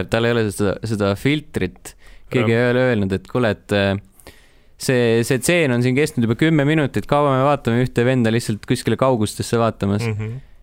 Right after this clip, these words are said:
Speaker 1: Siis ta ütleb, ei, see on, see kõik on kunst.
Speaker 2: Aga mõtle, kui ta päriselt filmi teeks.
Speaker 1: Mõtle, kui ta Eesti filme teeks.
Speaker 2: Äh, see, mis
Speaker 1: Kakskümmend
Speaker 2: ta
Speaker 1: minutit droonikaadrid.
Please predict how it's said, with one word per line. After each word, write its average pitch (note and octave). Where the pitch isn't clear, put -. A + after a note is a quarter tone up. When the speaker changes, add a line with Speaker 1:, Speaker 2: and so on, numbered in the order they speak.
Speaker 1:
Siis -
ta G2+
ütleb, -
ei, -
see -
on, F2+
see F#2+
kõik F2+
on F2+
kunst. -
Speaker 2:
Aga A#2+
mõtle, A#2+
kui A2
ta G#2
päriselt G#2+
filmi G#2+
teeks. -
Speaker 1:
Mõtle, B2
kui F#2+
ta G2
Eesti B2
filme F2
teeks. F2
Speaker 2:
Äh, A2+
see, A2
mis G#2
Speaker 1:
Kakskümmend A2+
Speaker 2:
ta G#2+
Speaker 1:
minutit G2
droonikaadrid. F#2+